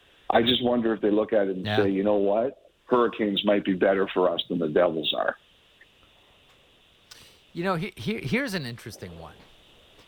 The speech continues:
Speaker 2: because I don't know that there's a team that I've seen play better and worse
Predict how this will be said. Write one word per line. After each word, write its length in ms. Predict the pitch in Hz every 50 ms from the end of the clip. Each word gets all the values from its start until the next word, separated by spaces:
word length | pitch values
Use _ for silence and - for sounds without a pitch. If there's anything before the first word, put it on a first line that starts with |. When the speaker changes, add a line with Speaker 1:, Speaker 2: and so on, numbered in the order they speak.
| _ _
Speaker 2:
because 800 | - 117 - 139 131 123 120 117 117 113 107 - - - - - - - - - - - - - - - - - - - - - - - - -
I 100 | 131 160
don't 180 | 180 196 190 151
know 180 | 147 143 143 143
that 140 | 131 131 -
there's 220 | 127 120 113 98
a 60 | 113
team 320 | 98 - - 113 110 107 101
that 100 | 101 95
I've 200 | 98 98 92 -
seen 280 | - 117 107 101 101
play 220 | 95 - 110 101 95
better 340 | 87 80 117 120 131 143 147
and 320 | 113 110 104 95 92 90 82
worse 560 | 90 92 90 85 - - - - - -